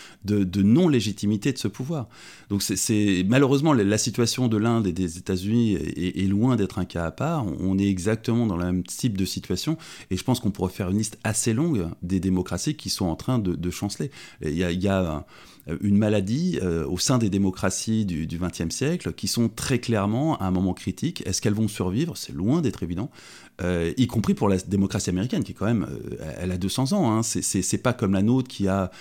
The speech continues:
euh, qui est née, euh, dans les années cinquante. La, la, la démocratie américaine est, est née, euh, bien avant le, la révolution industrielle. C'est, c'est quand même quelque chose de, euh, de, jusqu'ici qui semblait extrêmement solide, voire éternel. Et c'est visiblement pas le cas.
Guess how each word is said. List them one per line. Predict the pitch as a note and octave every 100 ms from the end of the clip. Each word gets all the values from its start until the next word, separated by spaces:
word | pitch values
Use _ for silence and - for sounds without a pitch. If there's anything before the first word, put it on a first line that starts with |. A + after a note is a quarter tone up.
| - - - - -
euh, | A#1 F2+ E2
qui | - G#2+
est |
née, | A2 B2 A2+
euh, | F2+
dans | F#2
les | F#2+ F#2
années | F#2+
cinquante. | F#2 G2 F3 G3 - - -
La, | - F2+
la, | E2+ -
la | F2 F#2+ C#3
démocratie | B2+ G#2 - G2+ -
américaine | F#2+ F2+ F#2+ - F3 F3 F2+ -
est, | G2 F#2+ F#2
est | F2+
née, | G#2+ E3+ F3+ A2
euh, | E2+ B1+ D#2
bien | A2 B2+ D#3+ C#3+
avant | A2 G2+ C3+ C#3
le, | F#2 E2+ D2+ D#2+
la | E2+ E2
révolution | F#2 F#2 F#2+ G#2
industrielle. | F#2+ G2 - F#3+ C3+
C'est, | - D#2
c'est | -
quand | -
même | G#2 G#2+
quelque | - -
chose | B2 G#2+
de, | F#2 D2+ C#2+ - - - - A#1
euh, | C#2 B1+ C2
de, | - F#2 - - -
jusqu'ici | F#2+ A2+ A2+ A#2 C#3+ F#3
qui | F#2
semblait | - G#2 C3+ -
extrêmement | C#3 - - A2 G#2
solide, | G2+ A2 D#3 B2
voire | G2 F2+
éternel. | F#2 A#2 D#3+ C3 F2+ -
Et | F2
c'est | E2 - G2+
visiblement | G2 E2+ G2+ E3
pas | C3+
le |
cas. | - F2+